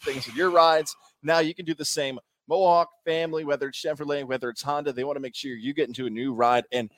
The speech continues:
check 'em out on social media now. The Tour de Wings. If you've got a favorite place here in the Capital Region and you wanna prove to us that they got the best wings,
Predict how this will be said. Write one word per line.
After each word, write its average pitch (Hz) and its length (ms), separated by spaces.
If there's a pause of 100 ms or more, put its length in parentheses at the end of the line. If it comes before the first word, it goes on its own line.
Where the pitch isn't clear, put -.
(220)
check - 280
'em 220 120
out 180 280
on 147 160
social 160 460
media 143 280
now. 110 320 (300)
The 139 80 (120)
Tour 196 440
de 202 140
Wings. 156 320
If 113 120
you've 190 120
got 233 140
a - 40
favorite 170 380
place 160 240
here 156 80
in 139 80
the 127 60
Capital 127 380
Region 117 360 (320)
and 123 140
you 151 140
wanna 170 200
prove 160 300
to 139 160
us 127 160
that 117 80
they 131 80
got 143 180
the 117 80
best 131 360
wings, 127 540